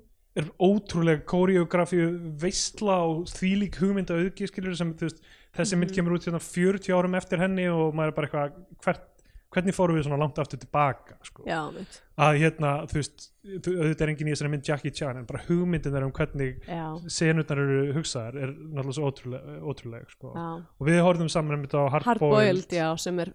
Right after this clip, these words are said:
Speaker 1: um daginn,
Speaker 2: sem
Speaker 1: sem
Speaker 2: er
Speaker 1: John
Speaker 2: líka,
Speaker 1: Woo.
Speaker 2: líka, líka, líka lögumynd og, hérna, með alls konar einmitt bara skemmtileg set pieces og eitthvað svona.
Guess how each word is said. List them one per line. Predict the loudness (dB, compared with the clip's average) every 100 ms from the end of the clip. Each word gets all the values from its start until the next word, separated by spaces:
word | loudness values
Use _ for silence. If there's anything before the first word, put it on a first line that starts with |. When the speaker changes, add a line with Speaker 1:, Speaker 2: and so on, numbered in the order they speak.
| -8
Speaker 1:
um | -6
daginn, | -2 -2 -2
Speaker 2:
sem | -2
Speaker 1:
sem | -2
Speaker 2:
er | 0
Speaker 1:
John | 0
Speaker 2:
líka, | 2 2
Speaker 1:
Woo. | 0 -6 -14 -18 -18 -20 -12
Speaker 2:
líka, | -6 -4 -2 -4
líka, | -2 -4 -2
líka | -2 0
lögumynd | 0 0 -2 -2 -2
og, | -4 -2
hérna, | -6 -4 -6 -6 -10 -16 _ _ _ _ _ _ _ _ -2
með | 2 2
alls | 0
konar | -4 -2 0
einmitt | -2 -4
bara | -6 -6
skemmtileg | -4 -4 -6 -6
set | -6
pieces | -6 -6 -4
og | -6
eitthvað | -6 -8
svona. | -8